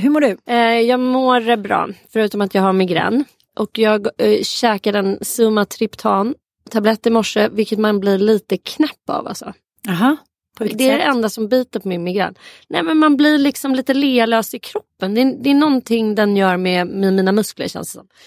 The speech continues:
Speaker 2: Jag är lite så här fucked up i kroppen, men i övrigt är det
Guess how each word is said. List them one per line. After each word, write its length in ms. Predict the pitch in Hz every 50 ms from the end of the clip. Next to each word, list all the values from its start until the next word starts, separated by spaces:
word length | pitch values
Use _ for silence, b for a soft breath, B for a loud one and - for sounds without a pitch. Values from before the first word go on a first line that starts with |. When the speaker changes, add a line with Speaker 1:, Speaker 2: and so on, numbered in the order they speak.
| B B B B B B B B B B B B - -
Speaker 2:
Jag 120 | 262 254
är 40 | 262
lite 440 | 262 269 269 269 254 - _ 262 233
så 80 | - 214
här 60 | 185
fucked 480 | - - - - 214 190 - - - - - -
up 400 | 220 - - _ _ _ - - _
i 200 | 202 202 196 196
kroppen, 540 | - - 202 180 - _ - 185 180 185 185
men 280 | 196 196 190 196 196 - -
i 160 | - 220 220
övrigt 500 | - 262 247 226 226 240 294 339 - -
är 240 | - - 180 170 165
det 100 | 165